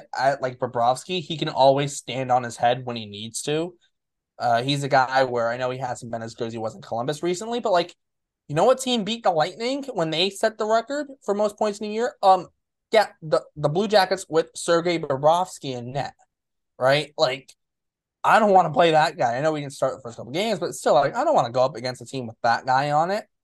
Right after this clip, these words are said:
And if they're not starting, then the guy they're starting is probably better. Uh, no,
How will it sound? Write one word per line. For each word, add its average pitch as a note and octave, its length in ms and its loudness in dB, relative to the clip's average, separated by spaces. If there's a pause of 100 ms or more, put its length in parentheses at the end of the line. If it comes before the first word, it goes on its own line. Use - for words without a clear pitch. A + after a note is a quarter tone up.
And F#3+ 120 2
if G#3+ 80 2
they're G#3+ 120 -2
not A3+ 260 4
starting, G#3 320 2
then C#3+ 180 -4
the D3 80 -6
guy F3+ 160 2
they're D#3+ 140 -2
starting F#3 240 2
is C#3+ 80 -10
probably C#3+ 320 0
better. C#3 200 -4
Uh, A3 120 -4 (100)
no, E3+ 400 2